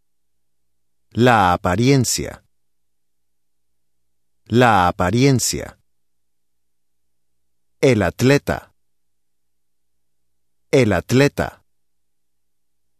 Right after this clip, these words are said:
La atleta. La atleta. Un tipo muy atlético. Un tipo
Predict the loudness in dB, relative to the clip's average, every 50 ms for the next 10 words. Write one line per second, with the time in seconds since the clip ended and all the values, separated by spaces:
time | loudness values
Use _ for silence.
0 | _ _ _ _ _ _ _ _ _ _ _ _ -4 -2 0 2 2 2 2 0
1 | 0 -2 -4 -2 0 2 2 2 0 -2 -6 -10 -10 -10 _ _ _ _ _ _
2 | _ _ _ _ _ _ _ _ _ _ _ _ _ _ _ _ _ _ _ _
3 | _ _ _ _ _ _ _ _ _ _ _ _ _ _ -2 0 0 2 2 2
4 | 0 0 0 -2 -4 -2 0 2 2 2 2 0 -4 -8 -8 -10 -14 _ _ _
5 | _ _ _ _ _ _ _ _ _ _ _ _ _ _ _ _ _ _ _ _
6 | _ _ _ _ _ _ _ _ _ _ _ _ _ _ _ _ 0 2 2 2
7 | 2 0 2 2 2 2 2 2 2 2 2 0 0 0 2 4 4 2 2 0
8 | -2 _ -2 -2 -2 0 0 0 0 0 -2 -6 -10 -10 -12 -16 -16 -18 -20 _
9 | _ _ _ _ _ _ _ _ _ _ _ _ _ _ _ _ _ _ _ _
10 | _ _ _ _ _ _ _ _ _ _ _ _ _ _ _ _ _ _ _ _
11 | _ _ _ _ _ _ _ _ _ _ _ _ _ _ _ _ _ _ 0 2
12 | 2 2 2 0 0 2 2 2 2 2 2 2 2